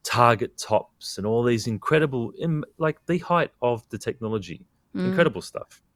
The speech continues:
Speaker 1: And, and don't realize that, that they, they make, uh, induction ones now.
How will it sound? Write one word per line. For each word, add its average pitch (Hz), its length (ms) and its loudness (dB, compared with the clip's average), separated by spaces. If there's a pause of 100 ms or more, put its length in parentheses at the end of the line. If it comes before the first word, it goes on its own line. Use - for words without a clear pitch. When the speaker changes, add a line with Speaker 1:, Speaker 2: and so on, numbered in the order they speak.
(540)
Speaker 1:
And, 117 320 -2
and 120 120 -4
don't 123 160 4
realize 120 340 2
that, 104 160 -4 (120)
that - 180 -12
they, 101 220 0 (180)
they 110 100 -2
make, 110 260 -4
uh, 98 340 -8
induction 107 500 -8
ones 82 440 -8 (120)
now. 87 280 -4